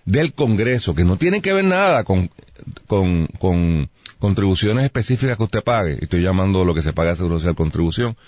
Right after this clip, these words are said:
porque en realidad lo es. Eh, pero esto no, no está atado <clears throat> a la contribución del individuo o de un Estado. Este es el Congreso de los Estados Unidos que voy a repartir chavos y yo reparto chavos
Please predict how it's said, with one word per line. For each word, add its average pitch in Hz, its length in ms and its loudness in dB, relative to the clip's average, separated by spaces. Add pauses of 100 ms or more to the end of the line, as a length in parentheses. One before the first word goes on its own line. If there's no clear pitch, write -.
(120)
porque 120 180 -4
en 85 60 -2
realidad 80 360 0
lo 71 120 2
es. 78 80 -2 (1600)
Eh, 110 640 2
pero 120 160 0
esto 165 160 -2
no, 170 420 2
no 143 260 2
está 160 200 -2
atado 151 500 2 (120)
<clears throat> - 100 -12
a 170 300 0
la 127 120 0
contribución 117 480 0
del 139 140 0
individuo 127 580 0
o 110 180 2
de 104 80 2
un 113 120 2
Estado. 107 520 0 (480)
Este - 280 -10
es 87 260 -2
el 135 140 -2
Congreso 98 460 0
de 127 60 -2
los 135 80 -2
Estados 139 340 0
Unidos 226 320 0
que 107 80 -4
voy 85 180 2
a 101 80 0
repartir 127 420 -2
chavos 233 400 2
y 107 80 0
yo 80 140 0
reparto 98 480 -2
chavos 214 420 0